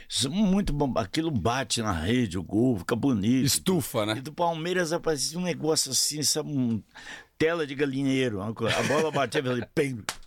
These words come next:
Speaker 1: né? Aí ele, ele mandou me avisar.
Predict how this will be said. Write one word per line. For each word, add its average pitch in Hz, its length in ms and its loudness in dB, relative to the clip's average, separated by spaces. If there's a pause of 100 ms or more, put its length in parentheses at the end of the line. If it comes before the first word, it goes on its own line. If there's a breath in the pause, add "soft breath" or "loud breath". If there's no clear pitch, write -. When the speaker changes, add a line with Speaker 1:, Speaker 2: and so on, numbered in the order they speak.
(100)
Speaker 1:
né? 117 280 2 (720 loud breath)
Aí 147 360 0
ele, 156 400 0
ele 123 320 0
mandou 117 680 0
me 139 140 2
avisar. 113 440 0